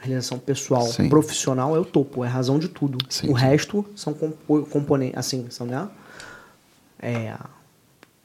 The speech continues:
Speaker 1: são outras partes, outros departamentos da vida, mas a realização pessoal é o mais importante, é o que você vai fazer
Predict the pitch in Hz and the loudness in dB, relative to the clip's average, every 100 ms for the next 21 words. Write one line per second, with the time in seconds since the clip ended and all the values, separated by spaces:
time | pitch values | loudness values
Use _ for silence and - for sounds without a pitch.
0 | _ _ - - 131 123 120 123 127 147 | _ _ -14 -4 -2 -2 -2 0 2 2
1 | - 135 - 139 143 - 139 143 131 131 | 2 0 4 2 2 -2 -4 0 2 2
2 | 135 123 139 127 127 131 143 135 120 123 | 2 0 -2 0 -2 2 4 4 2 0
3 | 117 120 127 123 120 131 131 131 - 127 | 0 0 0 -4 -6 -8 -6 -6 0 2
4 | 143 147 143 143 165 - 120 117 123 - | 4 4 4 2 -2 -2 -8 -4 -4 0
5 | 127 135 147 123 127 | 0 2 0 0 -2